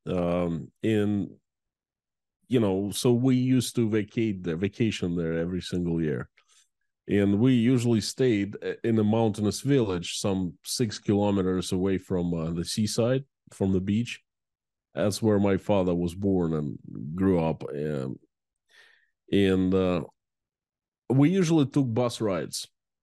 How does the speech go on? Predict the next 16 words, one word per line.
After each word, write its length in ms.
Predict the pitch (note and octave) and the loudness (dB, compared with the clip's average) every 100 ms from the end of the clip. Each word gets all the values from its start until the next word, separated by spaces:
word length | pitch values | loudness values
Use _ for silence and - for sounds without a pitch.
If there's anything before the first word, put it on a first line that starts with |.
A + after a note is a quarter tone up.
| _ _ _ _ G2+ | _ _ _ _ 0
every 260 | G2+ G#2+ | 4 4
morning 600 | A2 C#3 D3 A2+ G#2 G2+ _ | 6 4 4 2 0 -4 _
to 160 | - G#2 | -2 0
the 100 | F#2+ | 2
beach 480 | G#2+ C#3+ A#2 G2+ - | 2 2 2 -2 -6
and 160 | F2 | -4
then, 300 | F#2+ F#2 F#2 | -2 -2 -2
uh, 240 | F2+ E2+ D#2+ | -2 -2 -4
you 160 | E2+ | -4
know, 180 | E2 D#2 | -4 -4
back, 560 | F2 F2+ F#2 E2 - - _ _ _ _ _ - | -2 0 0 -2 -6 -16 _ _ _ _ _ -8
uh, 340 | E2+ F2 E2 D#2+ - | -2 0 0 -2 -4
later 540 | E2+ G2+ F#2 F2 D2+ C#2+ _ _ | 0 2 2 0 -4 -6 _ _
at 120 | D#2+ F2+ | -6 -2
the 100 | E2+ | 0
day. 300 | F2 D#2+ | 2 0